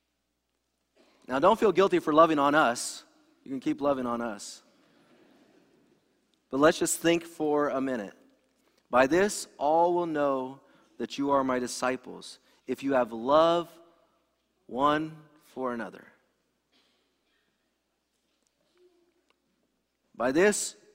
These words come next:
all will know that you are my disciples, if you have love one for another." Not just love for the pastor, all right? Not just love for the pastor. In fact, as I read the text, it doesn't say,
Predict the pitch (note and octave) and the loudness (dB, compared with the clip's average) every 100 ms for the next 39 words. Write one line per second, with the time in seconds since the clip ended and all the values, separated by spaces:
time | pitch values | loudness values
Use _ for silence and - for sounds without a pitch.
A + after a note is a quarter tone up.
0 | _ - D#3 F#3+ G3 F3+ E3+ E3+ F3 E3+ | _ 2 6 8 6 6 6 6 6 0
1 | - - C#3 D#3+ E3 D#3+ D#3 D3 D#3 C#3+ | -8 -4 0 4 4 4 2 2 2 0
2 | B2+ C3+ D3+ C#3+ C3 D#3 F3 F#3 F3+ - | -4 -4 0 0 0 4 6 6 2 -8
3 | - _ C3 D#3 F3 F3+ - D#3+ D#3 D#3+ | -20 _ -2 2 2 -2 -4 -2 0 -2
4 | B2 G2 _ _ _ _ - F#3+ A#3 A3+ | -2 -8 _ _ _ _ 4 6 6 2
5 | - G3+ G#3 G#3 G3+ F#3+ F#3+ F3+ E3+ - | 4 6 6 6 -2 2 6 6 4 -6
6 | G2 F2 _ _ _ _ _ _ _ _ | -12 -14 _ _ _ _ _ _ _ _
7 | _ - C3+ A3 - - _ _ _ _ | _ 0 2 2 0 -16 _ _ _ _
8 | - D#3 G3 G3+ E3+ F#3 F#3+ F#3+ F3 F3 | -2 2 2 0 4 4 4 0 -4 -2
9 | E3+ - A2+ - - - F3 E3+ - - | -4 -6 -12 -14 -6 4 4 4 -4 -10
10 | C#3+ D#3 F#3 F3 F3 G3+ F3+ F3 F3 F#3 | 4 6 6 2 4 4 4 4 6 6
11 | F#3 E3 G#3 F#3+ D3 D3+ | 2 0 4 4 4 0